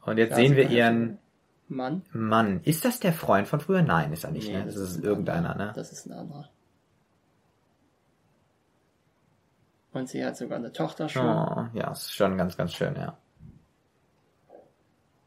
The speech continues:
Speaker 2: Also bei ihr ist in den fünf Jahren offensichtlich viel passiert.
Speaker 1: Mhm.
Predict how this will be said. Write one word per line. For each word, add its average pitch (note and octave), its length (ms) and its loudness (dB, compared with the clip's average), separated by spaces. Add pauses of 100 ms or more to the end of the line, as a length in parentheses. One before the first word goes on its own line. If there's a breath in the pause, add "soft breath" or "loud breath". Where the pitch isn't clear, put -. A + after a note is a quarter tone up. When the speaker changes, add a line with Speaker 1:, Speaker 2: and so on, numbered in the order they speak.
(1400)
Speaker 2:
Also C3 200 -8
bei B2 140 -2
ihr B2+ 180 2
ist - 100 -4
in B2+ 120 -6
den C3 140 -6
fünf B2+ 280 -2
Jahren C3 260 0
offensichtlich C#3+ 480 -2
viel G#3 240 4
passiert. F3 640 2
Speaker 1:
Mhm. B2+ 360 4